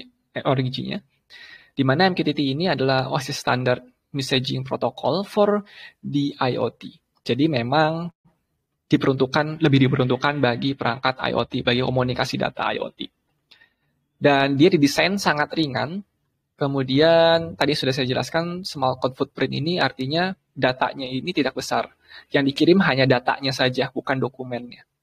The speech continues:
Jadi seperti itu. Dulu itu sejarahnya M Q T T ini digunakan untuk mendeteksi kebocoran pipa gas.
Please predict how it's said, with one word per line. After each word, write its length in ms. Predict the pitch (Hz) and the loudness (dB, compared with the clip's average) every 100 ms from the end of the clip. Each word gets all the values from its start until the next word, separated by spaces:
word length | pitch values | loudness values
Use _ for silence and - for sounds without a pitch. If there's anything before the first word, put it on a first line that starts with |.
| _ _ _ _ _ | _ _ _ _ _
Jadi 160 | - 135 | -6 -6
seperti 300 | - - - - | -8 -8 -8 -8
itu. 160 | - - _ _ _ _ _ _ _ _ _ _ - - - 147 | -12 -20 _ _ _ _ _ _ _ _ _ _ -20 -20 -2 6
Dulu 240 | 143 143 | 8 8
itu 160 | 143 196 | 6 6
sejarahnya 560 | 160 139 135 143 180 185 | 6 6 4 4 2 2
M 80 | 170 | 2
Q 80 | 151 | 0
T 80 | |
T 80 | 147 | 0
ini 480 | 143 143 185 202 208 202 - | 0 0 0 0 -2 -6 -12
digunakan 640 | - 143 139 135 135 147 170 | 0 4 4 4 2 0 -2
untuk 400 | 156 143 180 151 | -4 -4 -6 -4
mendeteksi 400 | 135 131 131 175 | -4 -2 -4 -6
kebocoran 880 | - 139 131 135 131 160 170 170 - - - - _ | -2 0 2 2 2 2 0 -6 -12 -20 -20 -20 _
pipa 240 | - 147 135 | 2 4 2
gas. 480 | 135 127 - - | 2 -2 -4 -12